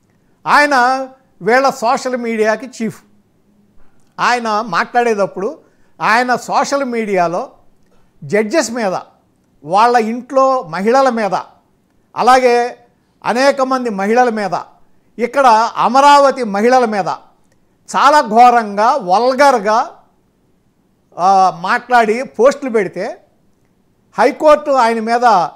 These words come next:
సుమోటోగా కేసు తీసుకుంటే, ఆయన్ని అరెస్ట్ చేసిన తర్వాత ఆయనకి మెప్పుదలగా జగన్మోహన్ రెడ్డి గారు ఆయనకు ఒక కార్పొరేషన్ చైర్మన్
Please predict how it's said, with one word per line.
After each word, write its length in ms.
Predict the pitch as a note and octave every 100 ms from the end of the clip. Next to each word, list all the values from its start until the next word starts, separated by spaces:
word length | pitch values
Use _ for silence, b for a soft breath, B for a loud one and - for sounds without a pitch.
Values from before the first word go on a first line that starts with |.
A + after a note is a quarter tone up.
| _ _ _ -
సుమోటోగా 640 | B3+ C#4+ D4 C#4+ C#4 B3
కేసు 300 | B3 A#3 A#3
తీసుకుంటే, 720 | A#3+ A3 A#3+ A3 A#3 F4 - _ _ _ _ _ _ _ _ _ -
ఆయన్ని 400 | D3+ A3+ B3 A#3+
అరెస్ట్ 360 | F3 G3+ - B3
చేసిన 280 | A#3 A3+ A3
తర్వాత 440 | G#3+ G#3+ G#3+ A#3
ఆయనకి 840 | B3+ F#3+ A#3 B3+ B3 B3+ A#3 G#3+
మెప్పుదలగా 920 | A3+ F#3+ G#3 G#3+ C#4+ D4 C4+ A#3 G#3+ A3
జగన్మోహన్ 600 | F3+ G#3 B3 C4 A#3+ G#3+
రెడ్డి 180 | G3+
గారు 200 | G#3 A3
ఆయనకు 340 | G#3+ F#3+ G3 F#3
ఒక 160 | -
కార్పొరేషన్ 560 | F#3+ B3+ C4+ C4 G3+ F#3+ F#3+
చైర్మన్ 320 | F#3+ G#3